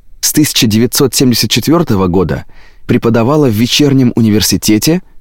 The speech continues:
а через три года была избрана в руководство педагогического профсоюза, созданного при поддержке Народного патриотического фронта, руководимого коммунистами.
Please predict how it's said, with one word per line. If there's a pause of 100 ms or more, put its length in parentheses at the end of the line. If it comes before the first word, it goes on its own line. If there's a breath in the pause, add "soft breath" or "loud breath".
(140)
а
через
три
года (300 soft breath)
была
избрана
в
руководство
педагогического
профсоюза, (240 loud breath)
созданного
при
поддержке
Народного
патриотического
фронта, (300 loud breath)
руководимого
коммунистами.